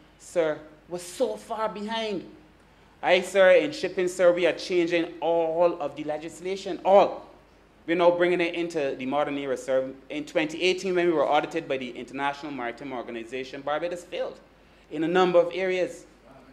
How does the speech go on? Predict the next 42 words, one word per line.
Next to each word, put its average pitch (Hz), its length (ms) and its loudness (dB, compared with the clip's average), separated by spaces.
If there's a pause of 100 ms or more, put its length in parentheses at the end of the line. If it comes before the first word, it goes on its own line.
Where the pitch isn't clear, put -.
(100)
And, 131 100 -12
sir, 170 180 4
we 170 120 4
are 165 80 0
therefore 175 320 4
changing 170 420 0
the 151 80 0
legislation 143 760 -2
daily, 151 560 -2
piece 170 220 -10
by 139 140 -2
piece 147 300 -12
by 131 160 -4
piece. 147 240 -12
And 135 100 -8
very 160 220 4
soon, 165 260 -2
sir, 156 300 -4 (380)
you're 156 100 -4
gonna 143 240 -4
see 156 300 -6
in 123 100 -8
this, 143 220 -6
in 131 160 -12
this 135 140 -6
honorable 147 320 -4
place 156 360 -4
the 123 120 -12
facilitation 147 760 -6
legislation, 147 680 -4
which 160 160 -10
allows, 135 560 -2 (1300)
uh, 123 140 0
better 143 240 2
technology 135 460 0
to 143 100 -12
be 127 100 -10
used 135 280 -6
in 123 100 -6
the, 113 160 -6
in 110 120 -10
the 107 220 -8